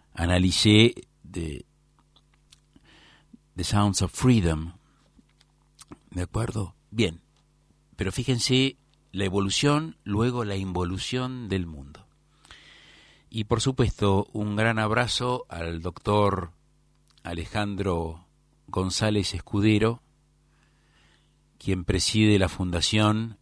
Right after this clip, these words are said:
Economía y Sociedad, Fundecos. De dicha fundación yo soy su economista jefe, aunque honorario,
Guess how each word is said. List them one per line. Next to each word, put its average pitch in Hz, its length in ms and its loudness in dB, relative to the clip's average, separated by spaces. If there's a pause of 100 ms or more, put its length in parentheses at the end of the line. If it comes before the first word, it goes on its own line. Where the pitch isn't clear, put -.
Economía 92 540 0
y 95 80 2
Sociedad, 92 720 -2 (1300)
Fundecos. 90 840 -8 (440)
De 82 120 0
dicha 98 460 0
fundación 104 680 -2
yo 117 120 2
soy 90 240 0
su 82 180 -2
economista 80 1000 -6 (1600)
jefe, 113 640 -2
aunque 80 300 -6
honorario, 107 680 2